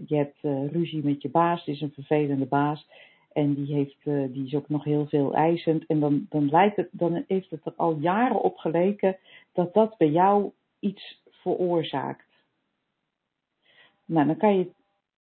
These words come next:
een beetje die drie principes gaan, gaan bekijken. Dan kan je tegen jezelf zeggen, "Oh, wacht even,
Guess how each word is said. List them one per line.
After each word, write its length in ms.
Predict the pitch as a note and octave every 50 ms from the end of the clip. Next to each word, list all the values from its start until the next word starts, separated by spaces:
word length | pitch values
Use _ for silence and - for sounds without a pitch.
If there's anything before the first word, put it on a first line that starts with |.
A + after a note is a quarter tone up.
| _ _ _ _ _ _ _ -
een 80 | F3+
beetje 580 | E3+ F#3 F#3 F3+ F3+ - E3+ D#3+ D3 C#3+ D3 D3 _ _ _ _ -
die 140 | D#3+ D3+
drie 200 | D3 - D#3+ D#3+
principes 520 | D#3 - D3+ D3 - G3 F#3+ - G#3 G#3 -
gaan, 320 | - G3+ G3 F#3+ G3 - -
gaan 200 | - G3 G3 G3
bekijken. 420 | G3 - G#3 G3 G3+ G#3 G#3 A3
Dan 100 | F#3+ -
kan 140 | - D#3+ D3
je 80 | C#3+ C3+ _ _ _ _ -
tegen 260 | - D#3 C#3+ D3 D3+
jezelf 380 | D3 C#3+ D#3 D3+ C#3+ C#3+ C#3
zeggen, 300 | - - C#3+ C3+ C3+ - -
"Oh, 300 | - - D#3+ C#3+ - - _ _ _ _ _ _ _ _ _ _ _ -
wacht 240 | - E3 E3 - D3
even, 400 | C3 A#2+ C3+ C#3 - - C#3+